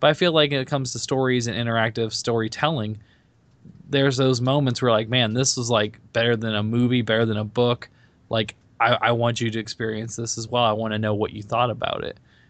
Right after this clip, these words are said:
And I think that's where a lot of my cooperative gaming comes from. It's just those experiences. Um, you know, definitely the Telltale stuff, uh,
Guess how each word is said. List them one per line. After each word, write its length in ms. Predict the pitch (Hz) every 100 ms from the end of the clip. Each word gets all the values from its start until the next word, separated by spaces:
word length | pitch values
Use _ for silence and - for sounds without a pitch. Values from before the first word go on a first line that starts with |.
| _
And 100 | 127
I 60 | 135
think 120 | 147
that's 180 | 135 -
where 300 | 131 120 113
a 100 | 120
lot 240 | 123 117
of 80 | 113
my 200 | 117 113
cooperative 480 | - 120 117 117 107
gaming 320 | 110 110 107
comes 320 | 120 117 117
from. 260 | - 113 107
It's 180 | 107 -
just 340 | 117 113 -
those 220 | 117 110
experiences. 840 | 113 - 120 117 113 117 - - - _ _ _ _ 104
Um, 520 | 107 104 104 104 - -
you 100 | 110
know, 140 | 101
definitely 300 | 104 113 113
the 100 | 110
Telltale 640 | 110 120 113 110 - 110 107
stuff, 640 | - 110 107 110 113 _ -
uh, 420 | 107 110 113 117